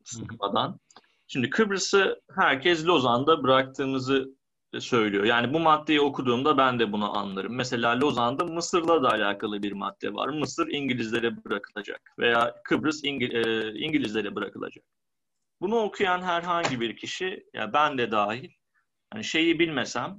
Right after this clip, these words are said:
ikinci Abdülhamit döneminde olan gelişmeleri bilmesem, ben de dahil, e, kim okursa okusun, bilmeyenler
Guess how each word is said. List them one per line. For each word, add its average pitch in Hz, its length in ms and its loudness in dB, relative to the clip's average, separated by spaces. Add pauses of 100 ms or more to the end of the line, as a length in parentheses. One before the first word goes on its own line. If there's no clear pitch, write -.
(100)
ikinci 139 400 -6
Abdülhamit 131 500 -6
döneminde 117 380 -6
olan 113 300 -2
gelişmeleri 110 600 -6
bilmesem, 123 600 -6
ben 131 240 -2
de 110 100 -2
dahil, 113 400 -6 (320)
e, 110 200 -10
kim 160 180 -8
okursa 117 440 -4
okusun, 135 520 -8
bilmeyenler 135 640 -4